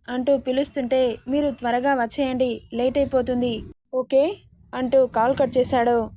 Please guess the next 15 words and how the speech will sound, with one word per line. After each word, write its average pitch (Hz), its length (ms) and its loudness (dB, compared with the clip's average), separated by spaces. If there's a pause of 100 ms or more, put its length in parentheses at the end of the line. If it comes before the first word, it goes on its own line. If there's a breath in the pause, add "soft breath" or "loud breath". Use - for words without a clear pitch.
(160)
"ఇదేంటి 262 420 0 (360)
ఇలా 262 200 2
కట్ 262 240 0
అయింది?" 254 280 2 (500 soft breath)
అనుకుంటూ 262 480 2 (200)
అక్కడ 247 240 2
సౌండ్స్కి 262 580 -2
వినిపించట్లేదు. 233 800 0 (600 loud breath)
నేను 269 280 4
వెంటనే 247 500 2 (200)
మండపానికి 247 680 -2
బయలుదేరాలి 233 760 2 (200)
అనుకుంటుండగానే 240 840 0 (220)
శి-, - 220 -2
శివ 277 240 2